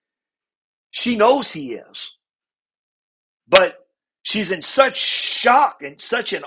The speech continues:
awe. She's taken back. She's struck back. She says, "Could this really, like, be him?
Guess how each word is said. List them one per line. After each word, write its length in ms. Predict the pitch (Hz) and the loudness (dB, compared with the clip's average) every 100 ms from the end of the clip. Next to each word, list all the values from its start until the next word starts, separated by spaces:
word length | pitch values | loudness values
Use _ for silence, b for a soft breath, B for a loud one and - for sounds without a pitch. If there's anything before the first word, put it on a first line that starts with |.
| - | 0
awe. 360 | 180 254 233 | 6 6 6
She's 240 | - 202 - | 2 -10 -10
taken 420 | 233 233 202 160 | -8 -6 -6 -2
back. 400 | 143 208 269 - - | 0 2 0 -6 -16
She's 240 | - 170 - | -12 -10 -6
struck 320 | 208 233 170 135 | 0 0 2 4
back. 380 | 233 277 - _ _ _ _ _ | 4 4 -6 _ _ _ _ _
She 120 | - | -12
says, 240 | - 180 - | -4 -4 -2
"Could 180 | 160 | -4
this 220 | 147 269 160 | -2 -2 0
really, 260 | 165 160 | 0 0
like, 300 | 147 135 107 | -2 -2 -4
be 160 | 123 135 | -4 -2
him? 260 | 170 247 | -2 -4